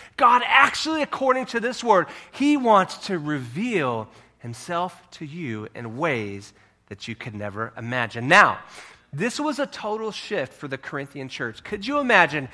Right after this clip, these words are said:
people living their whole life according to the law? Can you imagine people only thinking that they could access God through another man?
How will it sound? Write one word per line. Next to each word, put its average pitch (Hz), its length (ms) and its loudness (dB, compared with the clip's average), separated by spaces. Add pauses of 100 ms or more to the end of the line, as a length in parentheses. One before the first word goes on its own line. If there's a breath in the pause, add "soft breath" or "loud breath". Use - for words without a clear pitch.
(240 loud breath)
people 269 400 0
living 160 340 0
their 139 140 0
whole 226 380 -4
life 226 460 -2
according 190 540 -6
to 196 140 -14
the 170 100 -10
law? 196 380 -2 (2750)
Can 214 200 -4
you 285 160 2
imagine 220 500 6
people 214 720 -2
only 285 420 4
thinking 233 520 -2
that 180 140 -4
they 202 120 -2
could 196 160 -2
access 233 460 -2
God 233 340 2
through 214 160 -6
another 214 300 -6
man? 214 320 0